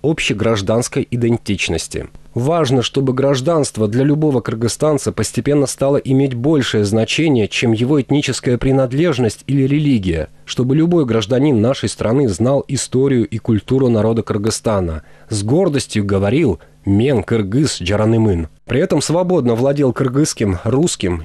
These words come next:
и еще одним из мировых языков, а также имел все возможности использования языка и развития культуры своего этноса. В этом деле главная опора на законность.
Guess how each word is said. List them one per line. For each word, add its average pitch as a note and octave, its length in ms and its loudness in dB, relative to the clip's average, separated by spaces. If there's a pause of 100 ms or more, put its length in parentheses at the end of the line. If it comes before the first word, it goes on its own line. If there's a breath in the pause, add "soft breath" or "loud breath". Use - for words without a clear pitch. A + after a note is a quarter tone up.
и B2 80 0
еще A2 320 0
одним C3+ 280 2
из A2 100 0
мировых A2+ 360 2
языков, A2 600 -2
а - 120 -4
также A#2 340 -2
имел B2 300 2
все - 280 -2
возможности A#2 720 0
использования G#2 720 0
языка G#2 560 -2
и C3 180 -4
развития G#2+ 560 0
культуры B2+ 580 0
своего C3 680 0
этноса. E2+ 600 -4 (460)
В A#2+ 80 -2
этом C#3 240 2
деле D3+ 200 2
главная C3 520 2
опора C#3+ 400 -2
на C3 100 2
законность. A#2+ 760 -2